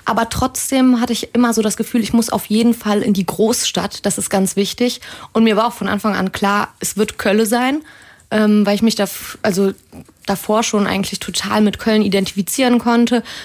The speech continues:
Wir sind ganz oft immer am Wochenende nach Köln gefahren und, ähm, deswegen war das auch schon von Anfang an klar und mittlerweile fühle ich mich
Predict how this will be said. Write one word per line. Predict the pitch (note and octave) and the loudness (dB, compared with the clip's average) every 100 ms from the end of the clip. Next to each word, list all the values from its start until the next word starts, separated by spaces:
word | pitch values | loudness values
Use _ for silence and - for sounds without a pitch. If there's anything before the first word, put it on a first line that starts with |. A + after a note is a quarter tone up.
| - | -6
Wir | G#3+ | 0
sind | G#3 | 2
ganz | A3 B3 - | 2 0 0
oft | A#3 - | -4 -2
immer | A#3+ G#3+ | 2 2
am | G3+ | 2
Wochenende | G#3+ A#3 G#3+ G3+ | 2 2 2 2
nach | G3 - | 2 0
Köln | G#3+ G#3 | 2 2
gefahren | G3 - G#3 G3+ G#3 G3+ - - - | 2 0 0 2 2 2 -4 -20 -6
und, | G#3+ G#3 G3+ G3+ - - | 2 4 6 4 2 0
ähm, | G3 G3 G3 F#3 - _ _ - | 2 4 4 2 -4 _ _ -2
deswegen | G3+ G#3+ G3+ | 0 4 4
war | G#3 | 2
das | G3+ | 0
auch | - | -2
schon | - G3 | -2 -2
von | G3+ | 0
Anfang | A3 G#3 G#3 | 0 2 0
an | G3 G3+ | 0 -2
klar | - G#3+ - | 0 0 2
und | G#3 | 4
mittlerweile | G#3 - G3 G3+ G#3+ | 2 2 0 2 0
fühle | G#3 A3+ | 0 -2
ich | G#3+ | 0
mich | G#3+ - | 0 -2